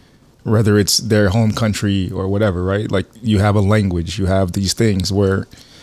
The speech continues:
everything that is black culture is s-, starts at a s-, we have a starting point, right? From the time we were here, brought here, to now is what Black culture is.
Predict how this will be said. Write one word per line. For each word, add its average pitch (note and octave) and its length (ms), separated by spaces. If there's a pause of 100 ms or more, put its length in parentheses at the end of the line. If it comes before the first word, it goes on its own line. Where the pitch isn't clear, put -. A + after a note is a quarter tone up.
(340)
everything A2+ 680
that G#2 160
is G2 260
black G#2+ 420
culture F#2+ 600 (280)
is F#2 460 (1080)
s-, - 140
starts A#2 380
at G#2+ 80
a - 20
s-, - 140
we B2+ 120
have A#2 100
a G#2 60
starting A#2 340
point, F#2 260
right? G#2 180
From G2+ 160
the G2 80
time G#2 280
we G2 200 (220)
were G2+ 200
here, G2+ 340 (260)
brought A2+ 280
here, G2 320 (680)
to - 120
now G2+ 340
is F#2+ 300
what G2+ 260 (160)
Black G#2 340
culture G2 380
is. E2+ 240